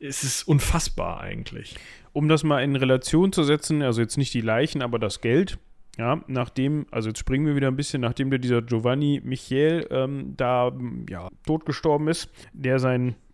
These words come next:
Speaker 2: Vermögen aber vorher hat wegschaffen lassen, dieser ältere Herr, da hatten wir gerade eben drüber gesprochen, nachdem das jetzt ja nicht den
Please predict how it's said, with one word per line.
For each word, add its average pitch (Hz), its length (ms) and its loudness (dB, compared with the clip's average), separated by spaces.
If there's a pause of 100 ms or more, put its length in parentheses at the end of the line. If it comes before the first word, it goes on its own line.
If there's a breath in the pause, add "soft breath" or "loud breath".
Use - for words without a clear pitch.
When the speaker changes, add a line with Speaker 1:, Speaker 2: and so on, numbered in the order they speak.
(100)
Speaker 2:
Vermögen 143 420 2
aber 135 280 0
vorher 131 240 4
hat 123 120 -2
wegschaffen 147 460 0
lassen, 147 220 0
dieser 123 220 0
ältere 123 300 0
Herr, 143 280 2
da 127 200 4
hatten 127 140 -2
wir 117 80 -2
gerade 120 260 0
eben 123 200 -4
drüber 120 240 2
gesprochen, 147 540 -2 (180)
nachdem 135 640 2
das 131 280 -2
jetzt 139 180 0
ja 127 80 2
nicht 139 320 -2
den 127 480 0